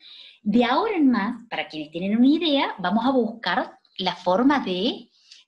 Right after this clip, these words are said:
tratar de estimarlo lo más adecuado, adecuadamente posible. Y para que, para quienes no tienen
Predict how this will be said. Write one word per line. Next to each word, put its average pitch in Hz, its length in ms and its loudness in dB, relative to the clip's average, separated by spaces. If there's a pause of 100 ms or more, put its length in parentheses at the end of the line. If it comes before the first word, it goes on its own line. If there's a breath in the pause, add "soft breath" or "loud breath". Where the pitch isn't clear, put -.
tratar 180 340 -2
de 254 80 2
estimarlo 196 560 -4
lo 185 160 -4
más 185 340 -2
adecuado, 185 840 -4
adecuadamente 175 800 -4
posible. 254 600 -18 (400 loud breath)
Y 247 140 0
para 226 280 -4
que, 208 160 -2 (120)
para 165 200 -10
quienes 160 300 -12
no 262 300 0
tienen 254 600 2